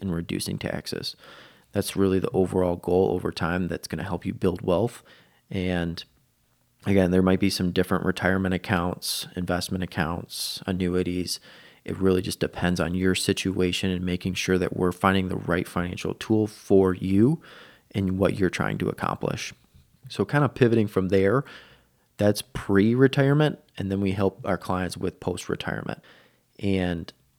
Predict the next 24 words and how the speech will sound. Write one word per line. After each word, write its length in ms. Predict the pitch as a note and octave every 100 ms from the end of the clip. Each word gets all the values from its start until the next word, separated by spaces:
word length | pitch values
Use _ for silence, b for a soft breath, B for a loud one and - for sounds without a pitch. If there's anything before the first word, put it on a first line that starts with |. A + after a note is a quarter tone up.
| _ _ _ -
a 120 | G2+
lot 200 | F#2+ F2+
of 120 | A2 -
people 640 | G2+ G2+ G2+ G2+ F#2+ - _ _ _
think 220 | - A2 G#2+
because 400 | G2+ - G2 G2+
if 180 | F#2
they 180 | - G2
did 460 | G2 G2+ G2 F#2+ E2+ _
the 180 | C3+ G#2
pre-retirement 800 | - G#2 G2 G2 - G2 G2 -
on 140 | F#2+
their 200 | F#2 -
own, 300 | F2+ F#2+ G2+ - B B B B B
they 140 | - F#2+
should 200 | - F2+
be 100 | F#2+
doing 420 | G2+ F#2+ F#2+ F#2
the 100 | F#2
post-retirement 800 | - F#2+ F#2 - - - F#2 -
on 80 | -
their 200 | F2+ F2
own 180 | F2+ F2
too. 340 | - F2 -